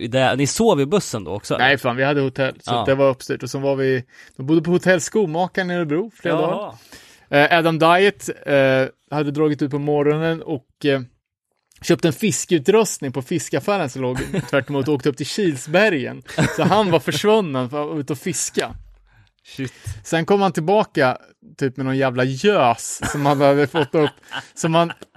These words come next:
Speaker 2: alltså så jävla oblygt amerikanskt, knallade in till sushi-restaurangen bredvid och frågade om han fick gå in och låna deras kök för att filea upp sin fisk.
Speaker 1: <laughs>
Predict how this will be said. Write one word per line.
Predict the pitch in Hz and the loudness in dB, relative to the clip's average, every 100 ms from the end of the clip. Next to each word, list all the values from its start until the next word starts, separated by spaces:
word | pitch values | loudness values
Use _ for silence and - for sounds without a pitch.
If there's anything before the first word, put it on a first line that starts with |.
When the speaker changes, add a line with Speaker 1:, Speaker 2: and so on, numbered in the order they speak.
| - _ _ | -20 _ _
Speaker 2:
alltså | 170 156 | -2 -2
så | 160 185 | -4 -6
jävla | 175 226 190 156 185 | -2 0 0 0 0
oblygt | 208 165 151 233 165 - | 2 0 2 2 2 0
amerikanskt, | 165 151 - 226 127 127 - | -2 -2 0 2 2 -4 -6
knallade | 175 165 165 | 0 2 2
in | 143 | -2
till | 131 | -4
sushi-restaurangen | - 208 - - 160 160 - 196 240 170 127 | -4 -4 -2 -2 0 0 0 2 2 0 -2
bredvid | 160 151 165 196 113 - - | 0 0 2 0 0 -6 -20
och | - 151 | -12 -6
frågade | 135 180 151 | 0 2 2
om | 143 | 0
han | 139 | -2
fick | 131 | -4
gå | 147 147 | -4 -4
in | 143 | -4
och | 151 | -6
låna | 147 143 139 | -4 -2 -2
deras | 135 123 | -2 -2
kök | - 233 143 - | 0 2 2 0
för | 135 | -8
att | 127 | -8
filea | 135 131 131 | -6 -4 -4
upp | 127 | -4
sin | 135 | -10
fisk. | 123 - 147 - | -10 -10 -8 -4
Speaker 1:
<laughs> | - - | -4 0